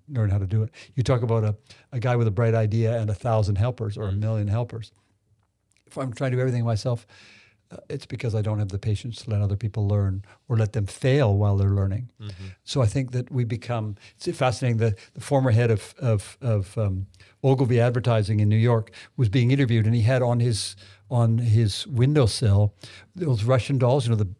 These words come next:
Speaker 1: big one, the littler, smaller, smaller, smaller one. And he said, and the, the person interviewing said, "What do you got those dolls there?" And he said,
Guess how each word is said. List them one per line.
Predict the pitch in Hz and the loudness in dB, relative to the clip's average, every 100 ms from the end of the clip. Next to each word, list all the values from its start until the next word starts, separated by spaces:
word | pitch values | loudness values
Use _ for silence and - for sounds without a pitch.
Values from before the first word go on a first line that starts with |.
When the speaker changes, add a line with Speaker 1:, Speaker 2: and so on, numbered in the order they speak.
| - | -2
Speaker 1:
big | 131 123 | 0 2
one, | 127 113 | 2 2
the | |
littler, | 113 123 117 113 | 2 4 4 2
smaller, | 95 117 110 110 | 0 2 2 2
smaller, | 117 113 | 2 0
smaller | 110 120 117 | 0 -2 -2
one. | 123 143 - - _ - | -4 -8 -16 -20 _ -2
And | 120 | -2
he | 107 | 0
said, | 135 | -4
and | - 151 135 120 | -4 -8 -2 -2
the, | 113 - 151 | -2 -6 -8
the | |
person | 107 _ 127 - 120 | -8 _ -2 0 0
interviewing | 131 131 123 | 0 0 0
said, | 107 120 | -2 -2
"What | 135 | -2
do | 180 | 0
you | |
got | 165 160 | -2 -2
those | 139 - | -4 -4
dolls | - 123 156 175 | -4 0 0 -2
there?" | - - - _ _ _ _ - - - | -8 -14 -16 _ _ _ _ -20 -20 -2
And | 120 | 0
he | 110 | 2
said, | - 120 107 | 2 0 0